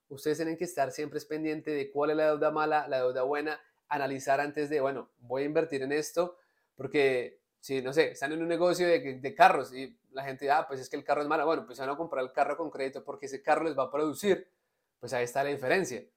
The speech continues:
Entonces, mucho, mucho, mucho, mucho cuidado cuando se van a endeudar y primero endeúdense en buena. Primero saquen una deuda que les va a generar dinero. Primero obsesiónense con su libertad financiera. Primero obsesiónense con su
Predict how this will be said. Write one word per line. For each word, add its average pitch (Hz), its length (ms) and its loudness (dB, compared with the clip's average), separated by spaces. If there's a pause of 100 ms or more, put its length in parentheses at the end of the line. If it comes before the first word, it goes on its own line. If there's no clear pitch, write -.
(320)
Entonces, 180 460 2 (200)
mucho, 196 580 2
mucho, 240 280 2
mucho, 220 300 0
mucho 196 340 0
cuidado 175 600 4 (540)
cuando 147 340 2
se 147 100 -2
van 135 160 0
a 143 40 -2
endeudar 151 680 4 (540)
y 147 160 -6
primero 147 680 2
endeúdense 160 760 2
en 127 260 -8
buena. 139 460 6 (360)
Primero 135 260 -4
saquen 160 260 0
una 160 200 4
deuda 156 220 2
que 156 80 -8
les 135 200 -4
va 123 60 -2
a 120 40 -6
generar 131 300 -8
dinero. 123 420 -6 (400)
Primero 127 380 -4
obsesiónense 139 640 -4
con 147 160 -6
su 143 100 -6
libertad 123 400 -2
financiera. 127 580 -2
Primero 120 260 -10
obsesiónense 127 480 -10
con 135 220 -10
su 151 440 2